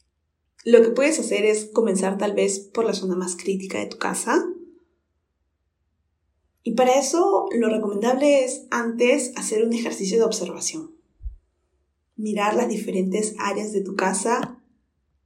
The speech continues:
identificar cuál es la zona más problemática donde tiendes a acumular más. Ojo, si vives con tus padres o familiares, no significa que tienes que ocuparte de toda la casa.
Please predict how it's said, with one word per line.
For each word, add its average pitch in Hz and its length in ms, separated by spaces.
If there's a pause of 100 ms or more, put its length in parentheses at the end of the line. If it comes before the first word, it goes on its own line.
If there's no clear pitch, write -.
identificar 233 880 (200)
cuál 247 240
es 277 120
la 220 100
zona 208 300
más 190 260
problemática - 960
donde 180 200
tiendes 190 340
a 208 60
acumular 170 480
más. - 440 (1600)
Ojo, 220 320
si 190 180
vives 220 260
con 247 160
tus - 200
padres 185 500
o 196 80
familiares, 170 720 (280)
no 247 200
significa 240 540
que 190 80
tienes 185 240
que - 60
ocuparte 185 480
de 196 120
toda 202 380
la 185 120
casa. - 460